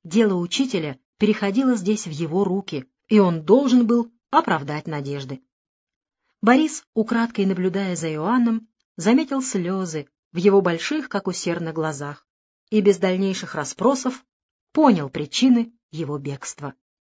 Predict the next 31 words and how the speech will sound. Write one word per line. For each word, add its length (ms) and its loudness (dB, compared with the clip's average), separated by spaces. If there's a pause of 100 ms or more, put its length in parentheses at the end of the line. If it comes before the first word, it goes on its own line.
(520)
И 80 2
по 120 2
дороге 380 4
в 60 -4
Дунайские 560 -2
земли 480 -2 (180)
хан 260 0
все 180 0
никак 340 0
не 100 2
мог 200 -2
забыть 540 -4 (160)
эти 220 -2
умные 720 -2 (140)
и 120 -2
печальные 640 -4
глаза. 440 -8 (1800)
Не 180 8
гнев 420 4
папы 280 2
Николая 760 -2
удивил 420 0
Фотия, 520 -4 (280)
но 260 4
быстрота, 680 -2 (220)
с 120 -14
которой 400 2
в 40 -6
Риме 260 4
делалось 480 -4
дело. 320 0